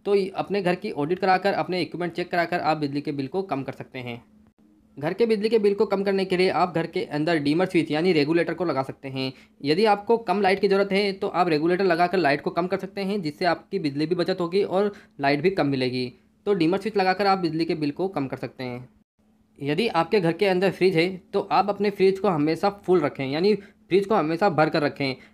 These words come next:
यदि आप फ्रिज को खाली रखेंगे तो आपका बिजली का बिल ज़्यादा आएगा, फ्रिज को भर कर रखेंगे तो बिजली का बिल कम आएगा। तो हमेशा इस चीज़ का ध्यान रखें कि घर के अंदर जो फ्रिज है उसको हमेशा फुल भर कर रखें। घर के अंदर जो हीटर लगे होते हैं उसको आप लोअर टेम्परेचर पर सेट कर दें।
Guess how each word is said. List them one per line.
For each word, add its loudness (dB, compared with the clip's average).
यदि 2
आप 4
फ्रिज 0
को -20
खाली 4
रखेंगे 0
तो -6
आपका -4
बिजली 0
का 2
बिल 2
ज़्यादा 4
आएगा, 4
फ्रिज 0
को 2
भर 2
कर 0
रखेंगे 0
तो 4
बिजली 2
का 0
बिल 0
कम 0
आएगा। 2
तो -6
हमेशा 0
इस 0
चीज़ -2
का 0
ध्यान 0
रखें -4
कि 2
घर 2
के -2
अंदर 2
जो 2
फ्रिज 2
है 2
उसको -6
हमेशा 0
फुल 2
भर 0
कर -2
रखें। -8
घर 2
के 2
अंदर 2
जो 2
हीटर 2
लगे 4
होते 4
हैं 0
उसको -4
आप 2
लोअर 4
टेम्परेचर 0
पर -4
सेट -2
कर 0
दें। -2